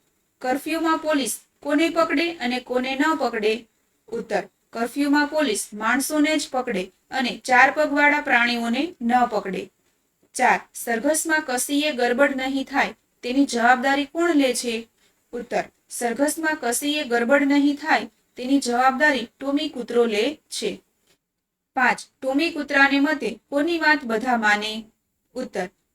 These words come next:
ટોમી કૂતરાના મતે કરવા જેવું કામ માથે લેનાર આગેવાનની વાત બધા માને.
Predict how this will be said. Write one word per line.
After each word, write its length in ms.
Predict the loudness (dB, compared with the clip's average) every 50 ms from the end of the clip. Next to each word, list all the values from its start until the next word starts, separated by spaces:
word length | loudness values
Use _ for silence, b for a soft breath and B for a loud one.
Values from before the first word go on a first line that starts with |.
| _ -10
ટોમી 280 | -6 -4 -2 0 -2 -2
કૂતરાના 460 | -4 -6 -4 -2 0 2 2 4 2
મતે 440 | 2 0 -2 -2 -2 -4 -4 -6 -8 _ _ _ _ _ _ _ _ _ _ _ _ _ _ _ _ _ _ _ _ _ _ _ _ _ _ _ _ _ _ _ _ _ _ _ _ _ _ _ _ _ _ _ _ _ _ _ _ _ _ _ _ _ _ _ _ _ _ _ _ _ _ _ _ _ _ _
કરવા 300 | -8 -4 -2 0 2 2
જેવું 380 | 2 2 0 -2 -2 -2 -4 0
કામ 400 | 4 6 6 6 6 2 -6 -12 _ -6
માથે 380 | -2 -2 -2 -2 -2 -2 -2 0
લેનાર 380 | 0 2 2 2 0 0 -2 -6 _ -2
આગેવાનની 680 | 0 0 2 2 0 0 2 4 4 2 2 0 0 0
વાત 240 | 4 4 4 4 2 -2 _ -10
બધા 380 | -4 -4 -2 0 2 2 2
માને. 360 | 2 2 0 -2 -4 -6 -8